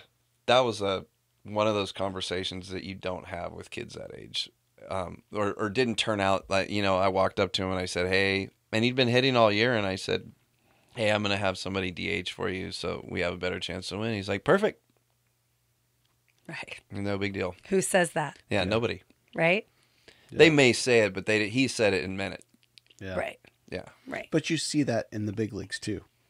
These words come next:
Speaker 3: You see these guys go at the World Series that have been on fire all season long, and then the pressure of the moment gets to 'em,
Speaker 2: Right.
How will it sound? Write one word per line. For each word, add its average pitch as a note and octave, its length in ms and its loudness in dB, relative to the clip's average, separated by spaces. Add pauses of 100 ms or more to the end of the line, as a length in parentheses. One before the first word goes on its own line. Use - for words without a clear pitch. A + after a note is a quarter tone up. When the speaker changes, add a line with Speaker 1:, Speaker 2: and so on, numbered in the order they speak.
(140)
Speaker 3:
You A#2+ 120 -2
see C#3 180 4
these A#2+ 240 2
guys A#2 360 0
go A#2+ 180 2
at G2 180 -6
the A#2+ 60 2
World A2+ 320 2
Series A#2+ 460 0
that A#2 120 2
have G#2+ 180 0
been A2 120 -4
on G#2+ 180 -2
fire A#2+ 500 6 (280)
all B2+ 180 6
season A#2 380 2
long, A#2 240 2
and A#2+ 100 4
then A#2+ 140 6
the A2 80 0
pressure C#3 480 6
of A2 80 0
the G#2+ 80 -2
moment A#2+ 420 4
gets G#2+ 260 -4
to G#2+ 160 -2
'em, A2+ 260 0
Speaker 2:
Right. - 100 -18